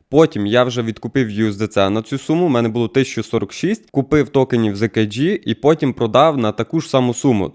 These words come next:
Ну, чуть-чуть менше, сорок центів втратив з тисячі доларів купити-продати. До прикладу, коли вже в U S D T, я втратив чотири долари, тому різниця в комісіях, я думаю, вам помітна. Далі ми просто торгуємо,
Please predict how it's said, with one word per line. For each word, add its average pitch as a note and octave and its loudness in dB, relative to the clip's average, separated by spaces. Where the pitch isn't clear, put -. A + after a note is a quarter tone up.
Ну, C3+ 0
чуть-чуть D3 -6
менше, F3 0
сорок D3 0
центів D3+ -2
втратив B2+ -2
з A2+ -2
тисячі B2 -2
доларів C3 0
купити-продати. F#2+ -4
До G#2+ -8
прикладу, C#3+ 0
коли C3+ 2
вже A#2+ -2
в A2+ -6
U A2 -4
S A2+ -2
D A2 -12
T, F3+ 2
я C3+ 0
втратив C3 -2
чотири A#2+ 0
долари, F2 -2
тому A#2 -2
різниця A2 -2
в G2+ -2
комісіях, C3 -2
я G#2+ 0
думаю, G#2+ -4
вам G2+ -2
помітна. F#2+ -6
Далі D#3+ 2
ми D3+ 2
просто D3+ 0
торгуємо, D3 2